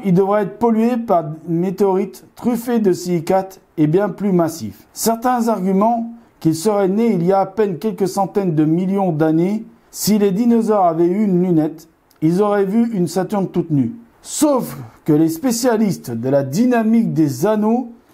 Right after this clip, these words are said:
Sébastien Charnoz en tête, tirent de ces données la conclusion inverse.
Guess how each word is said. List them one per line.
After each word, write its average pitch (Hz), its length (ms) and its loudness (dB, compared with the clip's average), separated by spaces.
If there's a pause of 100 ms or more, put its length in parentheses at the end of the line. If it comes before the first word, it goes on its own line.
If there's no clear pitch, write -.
(100)
Sébastien 185 540 0
Charnoz 160 400 2
en 147 100 2
tête, 226 400 -2 (160)
tirent 247 320 2
de 175 140 0
ces 165 180 2
données 208 540 0
la 151 120 0
conclusion 202 560 0
inverse. 143 560 -4